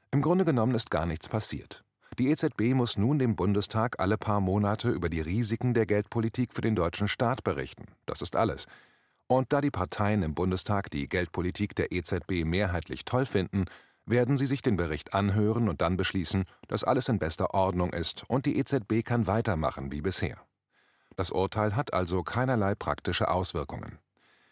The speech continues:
Ein beliebtes Mittel der Medien, die Menschen zu verwirren, ist es, ihnen Dinge möglichst kompliziert mitzuteilen. Die Menschen denken dann, "Das verstehe ich nicht", sollen es besser die Experten entscheiden.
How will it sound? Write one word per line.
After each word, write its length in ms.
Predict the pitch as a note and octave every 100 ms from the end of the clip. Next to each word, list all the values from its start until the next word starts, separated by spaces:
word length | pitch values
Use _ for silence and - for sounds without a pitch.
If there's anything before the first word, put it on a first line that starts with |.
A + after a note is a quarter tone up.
| _ _ _ _
Ein 120 | C#3 C#3
beliebtes 400 | D3+ - F#3 C3+
Mittel 220 | C#3+ C3+
der 100 | F#2+
Medien, 540 | F2 F#2+ A#2+ C3 C#3
die 100 | -
Menschen 320 | E2 G2+ -
zu 140 | F#2+ F2+
verwirren, 420 | D#2+ D2+ G#2+ G2+
ist 220 | G#2+ -
es, 160 | C#3+ - - _ _ -
ihnen 320 | D3 D3 C#3+
Dinge 240 | D3+ F3
möglichst 460 | D#3 B2 - C3+ -
kompliziert 680 | A2 G#2+ B2+ - D#3 D#3 -
mitzuteilen. 720 | D#2 - F2+ - D2+ G#1+ - - _ _
Die 60 | G#2+
Menschen 320 | B2+ D3 B2+
denken 260 | G#2 - F#2+
dann, 260 | G#2+ G2+ - _
"Das 140 | - -
verstehe 380 | G#2 D3 C#3+
ich 140 | - -
nicht", 280 | - - - -
sollen 260 | A2+ D3+ D3+
es 100 | -
besser 320 | F#2+ - G2+
die 140 | A2
Experten 560 | A2+ - G#2 D2+ - D2
entscheiden. 480 | C2+ - C#2+ -